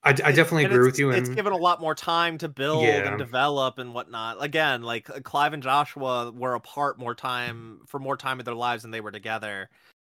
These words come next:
Speaker 2: Um, and, uh, I, they, they're legitimate brothers. I, I get that that bond runs deep. It's just, I, I agree with Delilah that th-, I feel like they needed more time to kind of, to kind of develop together.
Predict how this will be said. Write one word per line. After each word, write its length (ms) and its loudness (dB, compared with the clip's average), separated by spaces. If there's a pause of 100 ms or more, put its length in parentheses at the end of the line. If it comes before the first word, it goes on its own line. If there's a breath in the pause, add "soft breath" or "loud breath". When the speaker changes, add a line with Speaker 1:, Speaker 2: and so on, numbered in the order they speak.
Speaker 2:
Um, 460 -6
and, 140 -10 (100)
uh, 40 -14 (100)
I, 120 -8 (100)
they, 220 -6 (140)
they're 220 -4
legitimate 560 -8
brothers. 460 -4
I, 260 -6
I 120 -10
get 380 -8
that 140 -12
that 180 -4
bond 280 -6
runs 240 -14
deep. 320 -10
It's 140 -18
just, 300 -16 (220)
I, 180 -6
I 100 -4
agree 500 -10
with 180 -20
Delilah 460 -8
that 220 -8 (280)
th-, 200 -14 (140)
I 120 -10
feel 180 -10
like 120 -10
they 120 -8
needed 280 -14
more 160 -10
time 360 -10
to 320 -16
kind 240 -12
of, 180 -16 (840)
to 100 -10
kind 280 -4
of 60 -16
develop 460 -12
together. 580 -14